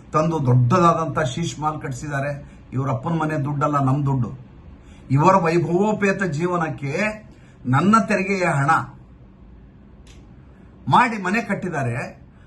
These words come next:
ಆ ಮನೆಯನ್ನು ಬಿಟ್ಟು ಹೋಗ್ಲಿಕ್ಕೆ ಮನಸ್ಸಿಲ್ಲ. ನಾಟಕ ಮಾಡ್ಬೇಕು, ಪ್ರಹಸನ ಮಾಡ್ಬೇಕು, ಮನೆ ತೊರಿತಾ ಇದ್ದಾರೆ, ತ್ಯಾಗ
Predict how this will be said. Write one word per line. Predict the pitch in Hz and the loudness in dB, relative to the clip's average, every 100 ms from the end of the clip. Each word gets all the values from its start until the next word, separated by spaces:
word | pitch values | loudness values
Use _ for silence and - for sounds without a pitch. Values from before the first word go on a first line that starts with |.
| - | -2
ಆ | 180 | 2
ಮನೆಯನ್ನು | 196 240 269 247 | 2 2 0 0
ಬಿಟ್ಟು | 175 254 - 233 | -2 -2 0 0
ಹೋಗ್ಲಿಕ್ಕೆ | 220 226 196 170 | 0 -6 -8 -6
ಮನಸ್ಸಿಲ್ಲ. | 202 - 170 143 185 - - - 127 | -6 -6 -8 -4 -4 -6 -20 -10 -2
ನಾಟಕ | 131 170 214 233 214 185 | 2 4 4 0 -4 -4
ಮಾಡ್ಬೇಕು, | 170 151 131 180 | -4 -6 -10 -12
ಪ್ರಹಸನ | 165 147 190 196 190 | -8 -6 -6 -4 -6
ಮಾಡ್ಬೇಕು, | 170 151 139 131 131 | -4 -4 -4 -8 -10
ಮನೆ | 151 139 165 | -8 -6 -8
ತೊರಿತಾ | 139 143 123 | -10 -10 -8
ಇದ್ದಾರೆ, | 143 127 131 | -4 -2 -2
ತ್ಯಾಗ | - 139 156 | -4 -4 -4